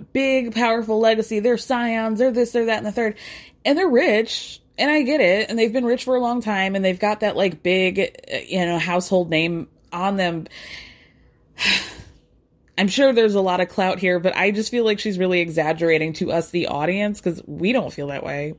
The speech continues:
I don't think. And then here's the other thing. Like, the examples that you listed were Kyle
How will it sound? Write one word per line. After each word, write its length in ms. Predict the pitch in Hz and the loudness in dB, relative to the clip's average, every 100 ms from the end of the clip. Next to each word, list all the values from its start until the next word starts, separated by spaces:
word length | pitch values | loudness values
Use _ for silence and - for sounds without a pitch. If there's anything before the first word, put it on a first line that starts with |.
| _ - | _ -8
I 80 | 165 | -6
don't 200 | 165 - | -6 -6
think. 400 | 147 151 147 - - - _ - - - - - | -6 -6 -6 -12 -20 -20 _ -20 -18 -20 -20 -6
And 100 | 392 | 0
then 120 | 466 | 2
here's 240 | 480 539 523 | 6 4 6
the 100 | 302 | 4
other 200 | 220 180 | 4 2
thing. 340 | - 67 - - | -2 -12 -12 -6
Like, 480 | 339 330 277 - - _ _ _ _ _ _ _ _ | -4 -2 -6 -16 -20 _ _ _ _ _ _ _ _
the 200 | 220 349 | 2 4
examples 480 | 403 330 554 587 440 | 4 0 0 2 2
that 100 | 311 | 2
you 140 | 285 | 2
listed 500 | 277 294 - 294 269 220 | 0 0 -2 -2 -2 0
were 240 | 254 254 | 2 2
Kyle 600 | - 302 392 359 294 196 | 0 -2 0 0 0 -4